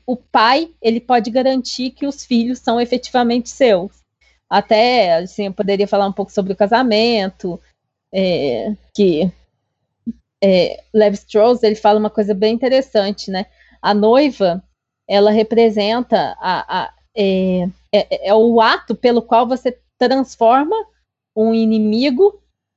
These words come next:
em amigo. É, ela, ela faz essa troca simbólica, ela, é, ou se, ela se dá como um instrumento de troca entre dois clãs patrilineares,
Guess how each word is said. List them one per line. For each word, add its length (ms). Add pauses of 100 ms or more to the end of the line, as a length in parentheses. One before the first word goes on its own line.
em 180
amigo. 580 (880)
É, 680
ela, 300
ela 240
faz 300
essa 180
troca 500
simbólica, 1040 (260)
ela, 220 (100)
é, 120 (200)
ou 140
se, 580 (240)
ela 140
se 160
dá 300
como 300
um 60
instrumento 640
de 160
troca 560 (360)
entre 380
dois 320
clãs 560
patrilineares, 1120